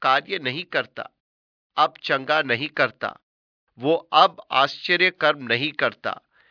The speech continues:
पवित्र आत्मा का वरदान अब कार्यार्थ नहीं है, वो प्रेरितों के साथ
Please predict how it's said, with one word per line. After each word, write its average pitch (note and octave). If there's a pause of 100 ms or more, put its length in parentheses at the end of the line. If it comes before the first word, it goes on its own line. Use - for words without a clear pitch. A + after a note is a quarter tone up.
(380)
पवित्र G3
आत्मा F3+
का G3+
वरदान C3+
अब C#3+ (120)
कार्यार्थ B2+
नहीं A#2+
है, B2 (760)
वो E3
प्रेरितों C#3+
के F3+
साथ D3